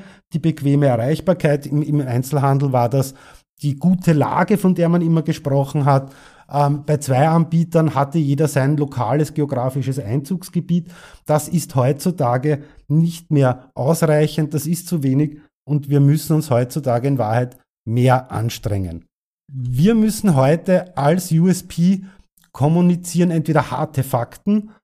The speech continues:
oder ich muss über emotionale Benefits gehen. Und da gibt's ganz verschiedene Möglichkeiten. Äh, das kann von der Länge der Wertschöpfungskette,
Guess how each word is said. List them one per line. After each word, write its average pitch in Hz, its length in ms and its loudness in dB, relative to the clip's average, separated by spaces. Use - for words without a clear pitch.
oder 156 260 2
ich 175 140 0
muss 175 280 4
über 156 300 0
emotionale 147 680 2
Benefits 131 680 0
gehen. 90 380 -12
Und 156 160 2
da 190 40 6
gibt's 202 260 -2
ganz 165 260 -2
verschiedene 180 400 0
Möglichkeiten. 151 760 0
Äh, 156 240 2
das - 160 -2
kann 160 240 0
von 180 160 0
der 170 160 2
Länge 139 340 2
der 156 180 0
Wertschöpfungskette, 131 1300 -2